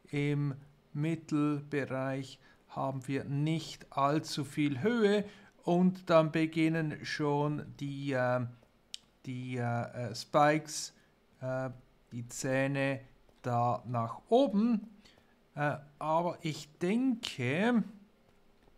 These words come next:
wir werden nur einen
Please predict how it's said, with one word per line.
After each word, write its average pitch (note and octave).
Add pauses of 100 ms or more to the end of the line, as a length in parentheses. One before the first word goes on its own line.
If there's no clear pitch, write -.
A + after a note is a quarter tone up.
(420)
wir D3+
werden D3+
nur E3+
einen D3